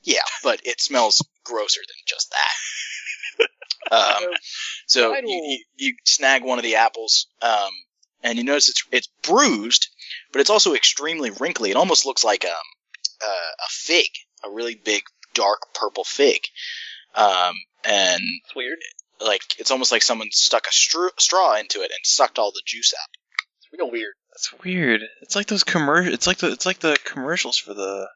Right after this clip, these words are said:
Speaker 3: what are those Tropicana commercials.
Speaker 1: Um, and who's, who's holding the apple? Just for
Speaker 3: Um, I think, uh, Sophie's probably, Sophie's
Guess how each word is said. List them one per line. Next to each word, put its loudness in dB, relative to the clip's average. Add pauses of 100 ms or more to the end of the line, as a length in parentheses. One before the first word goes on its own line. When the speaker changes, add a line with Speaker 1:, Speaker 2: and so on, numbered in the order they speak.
(140)
Speaker 3:
what -6
are 0
those 0
Tropicana -2
commercials. -10 (420)
Speaker 1:
Um, 0 (160)
and 0
who's, 0 (560)
who's 2
holding 2
the 2
apple? 2 (240)
Just -4
for -10 (360)
Speaker 3:
Um, 2 (320)
I -6
think, 0
uh, 6 (100)
Sophie's 2
probably, 4
Sophie's 2